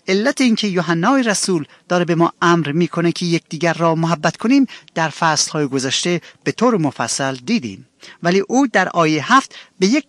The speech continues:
دلیل دیگری که بسیار مهمه اشاره می‌کند، دلیلی که وابستگی ما را به خدا در محبت آشکار می‌کنه. می‌گوید: «ای حبیبان، یکدیگر را محبت کنید.» چرا؟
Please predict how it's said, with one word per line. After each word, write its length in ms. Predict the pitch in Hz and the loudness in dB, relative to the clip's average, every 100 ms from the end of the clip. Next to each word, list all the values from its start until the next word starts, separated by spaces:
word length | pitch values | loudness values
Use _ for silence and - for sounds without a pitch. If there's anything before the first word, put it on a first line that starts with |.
| - | 0
دلیل 380 | 180 254 262 214 | 2 4 2 0
دیگری 480 | 156 214 233 214 - _ | 0 0 2 0 -4 _
که 100 | - | -8
بسیار 540 | 139 - - 135 143 131 | -4 -4 -2 0 0 -2
مهمه 420 | 131 160 247 262 - _ | -2 2 2 0 -4 _
اشاره 360 | 160 - 147 110 | -2 2 0 0
می‌کند، 500 | 98 - - 98 - - _ - | -6 -10 -14 -16 -18 -20 _ -4
دلیلی 320 | 123 175 226 | -2 0 0
که 240 | - 254 - _ - | 0 -2 -2 _ -4
وابستگی 1000 | 156 160 143 160 147 - 143 190 269 214 | 2 2 2 0 0 -2 -4 0 0 2
ما 300 | 175 269 247 | 4 4 4
را 260 | 208 170 | 2 2
به 160 | 139 156 | 0 -4
خدا 520 | - 135 190 202 156 - _ - | -2 0 2 2 0 -6 _ -2
در 140 | 156 | 0
محبت 540 | 139 127 110 139 131 - _ - | 0 -2 -4 -4 -4 -6 _ -2
آشکار 560 | 139 117 - 202 214 | 0 2 0 2 2
می‌کنه. 400 | 104 92 98 98 _ _ - | 0 -8 -16 -18 _ _ -4
می‌گوید: 380 | 175 180 208 208 - - _ | -2 0 0 -2 -8 -20 _
«ای 220 | 233 220 - | -2 -2 -2
حبیبان، 580 | 269 214 117 113 107 - - _ | -2 -2 -2 -4 -6 -10 -20 _
یکدیگر 520 | 160 226 - 196 277 | -4 -4 -2 -4 -2
را 340 | 262 226 202 175 - - | -2 2 2 0 -6 -8
محبت 460 | 170 156 117 147 - | -4 -4 -4 -6 -6
کنید.» 340 | - 113 107 | -10 -8 -6
چرا؟ 380 | - 247 254 | 0 2 0